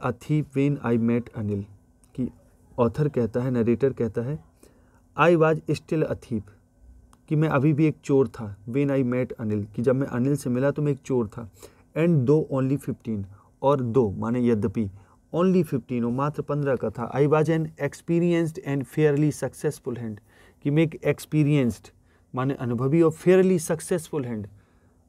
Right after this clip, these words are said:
माने अच्छे रूप से सक्सेसफुल हैंड वाला माने एक सफल, कि मेरा हा-, हाथ सफाई, सफाई का जो काम होता था हाथ साफ करने का, उसमें बहुत मैं फेयरली सक्सेसफुल था,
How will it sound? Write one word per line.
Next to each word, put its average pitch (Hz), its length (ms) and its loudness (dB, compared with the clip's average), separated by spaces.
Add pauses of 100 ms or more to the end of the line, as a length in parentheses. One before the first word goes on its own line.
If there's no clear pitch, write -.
माने 127 260 -2 (140)
अच्छे - 380 4
रूप 131 200 -2
से 101 280 -10 (600)
सक्सेसफुल 160 680 0
हैंड 139 260 -2
वाला 113 300 0
माने 143 320 -2 (380)
एक 147 140 -4
सफल, 123 420 0 (680)
कि 131 60 -4
मेरा 139 300 4
हा-, - 180 -8 (200)
हाथ 147 280 0
सफाई, 139 580 0
सफाई 139 400 -2
का 147 100 4
जो 135 120 0
काम 127 240 -4
होता 117 240 -4
था 127 120 -6
हाथ 120 180 -2
साफ 113 340 -4
करने 110 220 -6
का, 110 80 -4
उसमें 135 420 -4
बहुत 127 220 -4
मैं 160 140 0 (440)
फेयरली 180 340 6
सक्सेसफुल 135 560 -4
था, 101 220 -16